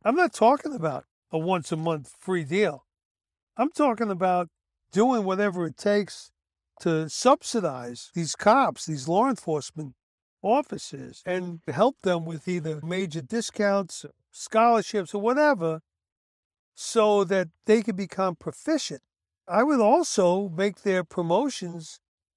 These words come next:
based on their proficiency levels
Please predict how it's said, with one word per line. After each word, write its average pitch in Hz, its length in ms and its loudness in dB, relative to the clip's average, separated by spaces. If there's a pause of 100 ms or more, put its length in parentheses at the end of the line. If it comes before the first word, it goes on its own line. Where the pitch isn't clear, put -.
(420)
based 226 440 0
on 185 300 0
their 175 180 -2
proficiency 170 840 -6
levels 170 760 0